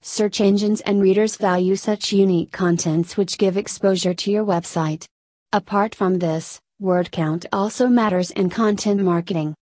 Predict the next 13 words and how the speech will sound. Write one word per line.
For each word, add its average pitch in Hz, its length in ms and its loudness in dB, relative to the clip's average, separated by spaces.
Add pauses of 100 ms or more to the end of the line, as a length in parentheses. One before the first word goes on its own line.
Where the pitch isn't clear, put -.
(320)
The 202 120 0
text 180 380 -4
must 202 280 0
not 226 200 0
be 202 140 2
shorter 180 560 0
or 196 180 0
longer 185 460 2
than 180 160 0
necessary. 170 720 -2 (460)
By 180 100 0
using 175 500 2
an 160 100 0